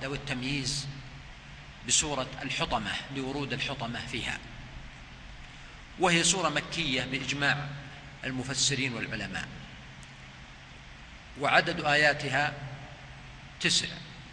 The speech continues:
أما سبب النزول فمن أهل العلم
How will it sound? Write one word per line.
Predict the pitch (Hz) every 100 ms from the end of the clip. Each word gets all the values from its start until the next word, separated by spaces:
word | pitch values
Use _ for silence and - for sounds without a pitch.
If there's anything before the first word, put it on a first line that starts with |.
| - - - - - - - - - - - - - - - - - - - - - -
أما | 185 208
سبب | 180 220 202 185
النزول | 165 151 147 131 117 131 - - - - - - - - - - -
فمن | 160 160 202
أهل | 202 185
العلم | 156 156 147